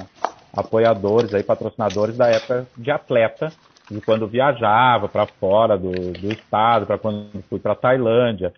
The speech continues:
Então, já tinha essa facilidade em função de que já tinha esse primeiro contato, né? Então, quando a gente fez o evento, eu fiz todo um projeto do evento, apresentei pra eles que era uma,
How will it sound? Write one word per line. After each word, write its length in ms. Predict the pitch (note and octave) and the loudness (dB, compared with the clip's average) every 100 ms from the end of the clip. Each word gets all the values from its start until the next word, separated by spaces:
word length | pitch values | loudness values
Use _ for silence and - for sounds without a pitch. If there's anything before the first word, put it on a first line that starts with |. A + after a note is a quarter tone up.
| _ _ | _ _
Então, 280 | G#2+ B2 B2+ | -2 0 2
já 140 | D#3 | 2
tinha 480 | D#3 - D#3 F3 F3 | 0 -4 -4 -2 -2
essa 240 | C#3+ C3+ C#3 | -6 -6 -4
facilidade 920 | - C#3 - D3 C3+ A2 A2 B2 A#3+ - _ _ _ _ _ _ _ _ | -2 -4 -2 -2 2 2 2 0 -6 -18 _ _ _ _ _ _ _ _
em 120 | A#2+ | -6
função 480 | A2+ C#3 B2+ - A2 | -4 -4 -2 2 2
de 220 | B2 B2 | 0 -6
que 200 | C3 C#3 | -6 -4
já 140 | C3 D3+ | 0 0
tinha 260 | - C#3 | 0 -2
esse 160 | C#3+ D#3+ | -2 -4
primeiro 400 | - C#3+ C#3 C#3+ | -4 0 2 2
contato, 640 | C#3+ D#3+ D#3+ C3+ C#3 - | 2 0 2 0 0 -4
né? 240 | F2+ F#2 B2 _ _ _ _ - | -4 -6 -8 _ _ _ _ -12
Então, 240 | F#2 G#2+ | -4 -2
quando 200 | G#2+ B2+ | -2 -2
a 60 | D3+ | -2
gente 260 | C#3+ C#3+ - | -4 -6 -2
fez 240 | B2 A2+ | 0 0
o 100 | A2+ | 0
evento, 760 | G#2+ F2 G2 B2 D#3 - F#2+ - _ _ _ - | 0 0 -2 -2 -2 -6 -8 -10 _ _ _ -6
eu 140 | G#2 G2+ | -6 -4
fiz 160 | A2+ A2+ | -8 -2
todo 200 | A#2+ C#3 | -2 -2
um 80 | D#3+ | -4
projeto 720 | D#3+ D3+ A#2+ A2+ A#2+ D3 C3 | -2 -2 0 0 2 0 -2
do 140 | G#2 | -4
evento, 500 | G#2+ G2 G2+ A2+ C3 | -4 -2 -2 -2 -2
apresentei 560 | G#2+ F#2+ F#2+ G#2 F#2+ G2 | -4 -4 -6 -6 -4 -4
pra 240 | - C3 | -2 0
eles 480 | B2 A2 A#2+ A#2+ F#2+ - | 0 0 0 -2 -4 -8
que 120 | G2+ | -2
era 160 | F#2+ F#2+ | 0 0
uma, 440 | G2+ G2+ F#2+ F#2 | -2 -6 -6 -10